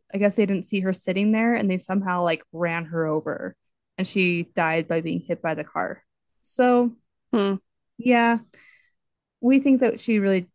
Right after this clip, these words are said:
Speaker 1: probably just passed away from her illness.
Speaker 2: I mean, I
Speaker 1: I
Speaker 2: feel like
Speaker 1: will
Speaker 2: they'd say on the death certificate, don't you think, if it was, like, a accident or something?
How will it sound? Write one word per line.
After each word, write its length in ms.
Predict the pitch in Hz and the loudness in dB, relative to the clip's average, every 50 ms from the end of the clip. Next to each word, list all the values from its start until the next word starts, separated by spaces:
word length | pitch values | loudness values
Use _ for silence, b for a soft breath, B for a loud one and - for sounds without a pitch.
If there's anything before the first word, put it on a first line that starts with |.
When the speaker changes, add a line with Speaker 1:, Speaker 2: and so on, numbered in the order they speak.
| _ _ | _ _
Speaker 1:
probably 340 | 208 185 180 175 175 175 175 | -2 -2 -2 0 -2 -2 -4
just 200 | 190 185 - - | -4 -8 -8 -8
passed 260 | 180 175 180 - - | -8 -8 -6 -8 -8
away 180 | 196 190 185 185 | -10 -10 -12 -12
from 200 | - - 190 185 - | -10 -12 -12 -10 -8
her 80 | 175 - | -8 -6
illness. 720 | 185 180 185 190 196 196 196 202 - - - - - - _ _ _ _ _ _ _ _ - | -6 -4 -4 -4 -4 -4 -4 -6 -6 -10 -12 -14 -18 -20 _ _ _ _ _ _ _ _ -2
Speaker 2:
I 100 | 240 254 | 2 4
mean, 160 | 269 269 262 | 4 6 6
I 100 | 262 269 | 6 6
Speaker 1:
I 80 | 240 254 | 6 6
Speaker 2:
feel 100 | 254 302 | 8 8
like 140 | 285 - 302 | 8 8 6
Speaker 1:
will 220 | 302 302 - _ _ _ _ _ _ | 4 2 -2 _ _ _ _ _ _
Speaker 2:
they'd 280 | 220 214 202 196 190 - | 2 4 4 2 0 -4
say 760 | - - - 196 190 185 185 180 180 180 - - 196 190 _ _ _ _ _ _ _ _ - | -6 -4 0 0 0 2 0 0 -2 -2 -4 -4 -6 -8 _ _ _ _ _ _ _ _ -2
on 220 | 196 196 196 190 | 0 0 0 0
the 140 | 185 185 190 | 0 0 -2
death 260 | 190 - 185 185 185 - | 0 0 -2 -2 -2 -4
certificate, 720 | - - 190 196 - - 190 - _ - - 190 180 - | -6 -6 -6 -6 -6 -8 -8 -10 _ -4 -2 0 0 0
don't 180 | - 196 190 190 | 0 -2 -2 -2
you 120 | 190 196 | -4 -4
think, 480 | 196 - 190 - - - - - - - _ _ | -4 -4 -4 -2 -2 -4 -6 -10 -14 -20 _ _
if 160 | 208 202 - | -10 -4 -2
it 140 | 190 185 - | -2 -2 0
was, 240 | 185 196 196 - - | -2 -2 -2 -2 -2
like, 420 | 196 190 - - - - - - _ _ _ _ _ _ _ _ - | -2 -4 -4 -6 -8 -12 -20 -20 _ _ _ _ _ _ _ _ -2
a 300 | 185 185 190 185 190 196 _ _ _ _ _ - _ | 0 0 0 0 -2 -6 _ _ _ _ _ -10 _
accident 720 | - - - - - - - 214 208 208 208 208 208 - - | -2 -2 -2 -2 -6 -4 -4 -2 -2 0 -2 -2 -4 -4 -6
or 80 | 214 | -8
something? 560 | 208 - 214 214 208 220 - 226 226 233 233 | -8 -8 -8 -10 -8 -8 -8 -6 -6 -6 -8